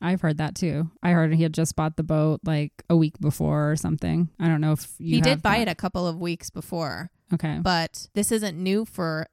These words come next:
Speaker 2: him and his family.
Speaker 1: It
Speaker 2: Like,
Speaker 1: wasn't
Speaker 2: it's
Speaker 1: like
Speaker 2: not
Speaker 1: he
Speaker 2: out of character for him to have a fishing
Speaker 1: Uh,
Speaker 2: boat
Speaker 1: yeah.
Speaker 2: and for him to go fishing.
Speaker 1: It's not like it's some guy who's never fished a day in his life and he came home and he's like, "Look, I bought a boat."
Speaker 2: Right,
Speaker 1: Like,
Speaker 2: exactly.
Speaker 1: it wouldn't have been a huge surprise.
Speaker 2: Right.
Speaker 1: I don't know, like,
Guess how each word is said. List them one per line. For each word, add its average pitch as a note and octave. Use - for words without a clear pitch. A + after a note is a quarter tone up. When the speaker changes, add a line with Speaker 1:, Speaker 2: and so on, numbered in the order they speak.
Speaker 2:
him F#3
and F3
his D#3
family. F3
Speaker 1:
It G3+
Speaker 2:
Like, G3
Speaker 1:
wasn't G3
Speaker 2:
it's F#3+
Speaker 1:
like F#3
Speaker 2:
not F3
Speaker 1:
he F3+
Speaker 2:
out F#3
of G3+
character E3+
for E3+
him E3
to D#3
have D#3
a D3+
fishing D#3+
Speaker 1:
Uh, -
Speaker 2:
boat E3
Speaker 1:
yeah. D3+
Speaker 2:
and E3
for E3
him E3
to D3+
go D#3
fishing. -
Speaker 1:
It's F#3+
not F#3+
like F3
it's E3
some F3
guy E3
who's E3
never E3
fished E3
a E3
day D#3+
in D3+
his D3+
life D#3
and D#3
he D#3
came D#3+
home D#3
and D#3
he's D#3
like, D#3+
"Look, -
I G#3
bought A3
a A3+
boat." C4
Speaker 2:
Right, F3
Speaker 1:
Like, E3+
Speaker 2:
exactly. -
Speaker 1:
it F#3+
wouldn't F#3
have D#3+
been E3
a D3+
huge E3
surprise. E3
Speaker 2:
Right. G3+
Speaker 1:
I F#3+
don't F3
know, E3+
like, E3